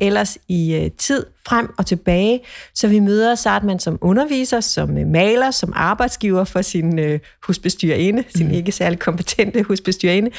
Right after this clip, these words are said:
Speaker 1: og privat, når han sover længe i sin store villa på Frederiksberg, og når han er i Italien, og er sammen med venner af et liv og så videre. Det er en meget sensuel roman,
Speaker 2: Mm.
Speaker 1: uden en eneste sexscene.
Speaker 2: Mm.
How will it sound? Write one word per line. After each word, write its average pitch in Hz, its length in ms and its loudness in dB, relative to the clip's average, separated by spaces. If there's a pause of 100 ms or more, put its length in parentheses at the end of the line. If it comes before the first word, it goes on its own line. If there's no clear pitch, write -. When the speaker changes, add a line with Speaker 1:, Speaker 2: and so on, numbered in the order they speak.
(280)
Speaker 1:
og 196 120 2
privat, 226 580 2 (340)
når 202 140 4
han 196 280 4
sover 196 340 0
længe 185 500 2
i 196 40 -2
sin 185 180 -2
store 190 460 -2
villa 185 280 2
på - 160 -4
Frederiksberg, 156 580 -2 (260)
og 185 120 4
når 196 80 6
han 185 160 2
er 175 120 2
i 175 120 2
Italien, 165 420 -2 (140)
og 185 120 4
er 175 40 4
sammen 165 260 0
med 156 80 0
venner 147 400 0
af - 80 -4
et 147 120 -6
liv 151 120 -6
og 135 140 -4
så - 100 -16
videre. 151 180 -4 (1900)
Det 214 60 6
er 196 40 6
en 185 60 6
meget 185 340 2 (340)
sensuel 175 420 2
roman, 208 400 0 (140)
Speaker 2:
Mm. 156 200 2
Speaker 1:
uden 220 160 6
en 170 120 4
eneste 165 320 0
sexscene. 202 640 0 (140)
Speaker 2:
Mm. 160 240 2